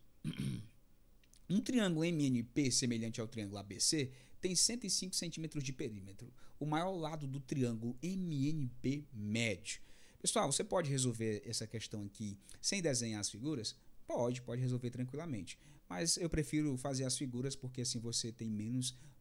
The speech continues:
chances de errar e respeita aí a ordem dos lados, a correspondência dos lados, tá certo? Vamos fazer aí um triângulozinho, tá? A gente vai usar aí pra gente montar. Vamos lá. Triângulo A B C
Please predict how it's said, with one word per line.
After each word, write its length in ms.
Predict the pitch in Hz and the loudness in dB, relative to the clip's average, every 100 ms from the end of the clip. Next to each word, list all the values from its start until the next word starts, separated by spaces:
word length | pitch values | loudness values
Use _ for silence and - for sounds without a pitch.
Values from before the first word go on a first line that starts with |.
| - - | -18 -14
chances 460 | - - 139 131 127 | -6 2 4 6 4
de 120 | 123 | 2
errar 340 | 135 107 110 127 | 0 0 -2 -2
e 60 | |
respeita 640 | 120 123 - - 120 131 117 | 0 0 0 2 0 0 -2
aí 180 | 110 | -2
a 80 | 113 | -4
ordem 440 | 101 107 110 110 120 - - - | -4 -4 -4 -6 -6 -12 -18 -16
dos 480 | 107 107 104 110 - - - 104 | -8 -4 -2 -2 -4 -10 -14 -4
lados, 500 | 117 120 113 107 104 | 2 2 2 -2 -8
a 80 | |
correspondência 640 | - 110 117 - 107 107 113 | -4 -4 -4 -4 -4 -4 -4
dos 220 | 127 135 | -2 -2
lados, 320 | 98 - - | -6 -8 -10
tá 100 | - | -6
certo? 380 | 104 131 151 - - - - | -2 0 0 -4 -18 -18 -10
Vamos 180 | - 196 | -6 0
fazer 200 | 185 175 | 2 4
aí 80 | 151 | 4
um 60 | 147 | 4
triângulozinho, 680 | 131 123 151 151 135 175 - - - | 2 0 2 2 2 2 -6 -14 -10
tá? 160 | 113 | -8
A 40 | 139 | -6
gente 200 | 113 107 | -6 -8
vai 80 | |
usar 220 | 101 107 104 | -8 -8 -6
aí 160 | 104 | -8
pra 160 | 107 104 | -8 -8
gente 340 | 107 104 - - - - | -8 -8 -10 -12 -8 0
montar. 680 | 120 113 - 120 147 - - - - - - - | 0 0 0 2 2 2 -6 -10 -14 -18 -20 -12
Vamos 160 | - 131 | -2 0
lá. 180 | 113 - - - - - | 0 -6 -18 -16 -14 -4
Triângulo 360 | 127 113 104 107 | 0 0 0 -2
A 80 | 107 | 0
B 200 | 147 160 | 2 4
C 340 | - 160 | 4 2